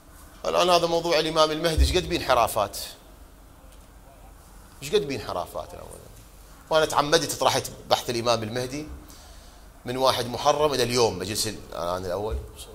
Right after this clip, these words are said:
الآن جاوزنا الخمسة وخمسين محاضرة في بحث المهدي.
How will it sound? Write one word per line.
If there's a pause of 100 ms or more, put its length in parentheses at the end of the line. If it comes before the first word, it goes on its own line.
(100)
الآن
جاوزنا
الخمسة
وخمسين
محاضرة
في
بحث
المهدي.